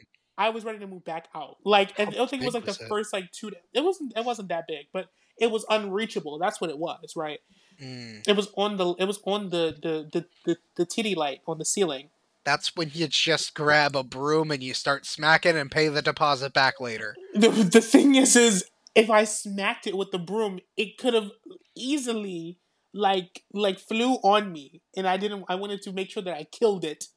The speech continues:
Speaker 2: Did you
Speaker 1: So
Speaker 2: try punching it in the face?
Speaker 1: I couldn't reach it.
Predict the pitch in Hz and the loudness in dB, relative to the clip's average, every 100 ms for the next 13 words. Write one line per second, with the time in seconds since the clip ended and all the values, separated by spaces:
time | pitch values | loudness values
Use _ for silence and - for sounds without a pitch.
0 | _ _ _ _ _ _ - 135 143 139 | _ _ _ _ _ _ -12 -10 -8 0
1 | 165 160 175 165 180 160 139 139 - 131 | 0 0 -6 -2 -2 -2 -8 -10 -10 -10
2 | 113 - - - _ _ - _ _ - | -10 -10 -10 -12 _ _ -20 _ _ 2
3 | 220 220 339 359 269 427 - 214 165 | 2 4 2 2 4 2 4 0 0